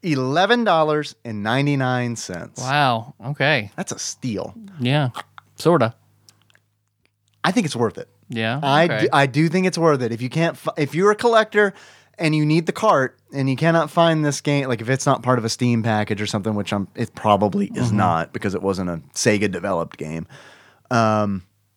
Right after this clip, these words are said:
Speaker 1: I, I don't know, man. I think it's wor-, I, it's in that range where I think it could be worth it.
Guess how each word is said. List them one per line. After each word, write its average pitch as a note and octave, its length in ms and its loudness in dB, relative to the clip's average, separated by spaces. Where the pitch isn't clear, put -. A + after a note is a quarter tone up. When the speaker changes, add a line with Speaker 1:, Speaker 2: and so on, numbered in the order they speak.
Speaker 1:
I, C#3 300 -12
I - 100 -6
don't F3+ 160 -2
know, C3+ 220 2
man. G2+ 240 -4
I B2+ 80 2
think F3 200 0
it's C#3 120 -4
wor-, A2 240 -2
I, E3+ 300 -2
it's F3 240 -2
in G#3 120 4
that F#3+ 180 4
range C3+ 400 2
where B2 100 2
I B2 100 4
think C3 200 -2
it A#2 80 -8
could C3+ 180 -2
be B2 100 -2
worth G#2+ 300 -4
it. F#2 180 -10